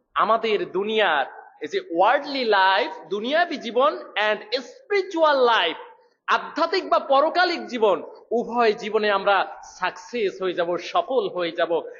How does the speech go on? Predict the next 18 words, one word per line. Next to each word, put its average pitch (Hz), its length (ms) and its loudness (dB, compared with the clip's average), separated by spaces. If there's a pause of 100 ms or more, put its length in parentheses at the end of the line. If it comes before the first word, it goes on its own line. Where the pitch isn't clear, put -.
আমাদের 240 680 2 (120)
জীবন 233 380 2
বিকশিত 294 500 -4
হবে, 240 540 2 (160)
আলোড়িত 359 380 4
হবে, 262 480 4
কাঙ্ক্ষিত, 311 800 -2 (240)
বাঞ্ছিত, 302 1000 2
প্রত্যাশিত 302 1080 2 (260)
এবং 262 400 2
অভিপ্রেত 262 640 2
লক্ষ্যে 247 520 2
পৌঁছতে 240 380 0
আমরা 214 360 2 (220)
অ্যাবেল 277 380 2
হব। 247 340 4
সেই 226 360 -2
ক্যাপাবিলিটি 339 840 2